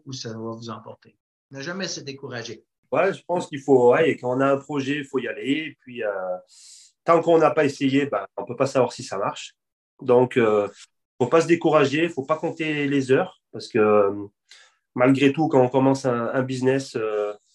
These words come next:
Speaker 2: euh, les heures, on les compte pas, et puis pas se décourager. Et puis, euh, et puis, c'est pas parce que le produit est pas connu que, que ça ferme des portes. Au contraire, je pense que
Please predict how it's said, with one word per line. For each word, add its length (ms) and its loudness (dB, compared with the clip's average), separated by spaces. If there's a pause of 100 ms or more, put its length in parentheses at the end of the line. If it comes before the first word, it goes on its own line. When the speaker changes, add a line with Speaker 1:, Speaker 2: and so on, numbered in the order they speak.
(500)
Speaker 2:
euh, 960 -2
les 240 4
heures, 100 8
on 80 4
les 80 2
compte 240 -2
pas, 160 2
et 80 2
puis 160 -10
pas 140 -2
se 80 -8
décourager. 720 -4
Et 60 -4
puis, 280 -20
euh, 60 -14 (580)
et 100 2
puis, 120 -2
c'est 140 4
pas 140 4
parce 140 2
que 100 0
le 120 0
produit 400 2
est 100 4
pas 120 0
connu 380 2 (400)
que, 880 2 (800)
que 100 -8
ça 160 -4
ferme 220 2
des 120 4
portes. 260 0
Au 60 -6
contraire, 340 -6
je 100 -16
pense 220 -4
que 560 0